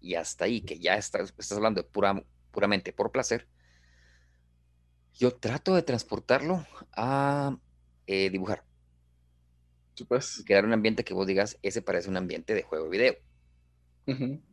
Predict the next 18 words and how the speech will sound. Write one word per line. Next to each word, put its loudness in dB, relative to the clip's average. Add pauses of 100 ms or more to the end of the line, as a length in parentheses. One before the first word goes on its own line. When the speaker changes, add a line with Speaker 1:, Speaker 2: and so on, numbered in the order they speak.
(840)
Speaker 1:
Con 4
la 4
medio -2
esperanza 2
de 0
tener -6
también -4
una -2
oportunidad -4
de -2
currículum 0
para 0
hacer, 0
eh, -2 (400)
ambientes -2 (640)
y -6
concept 0
art 4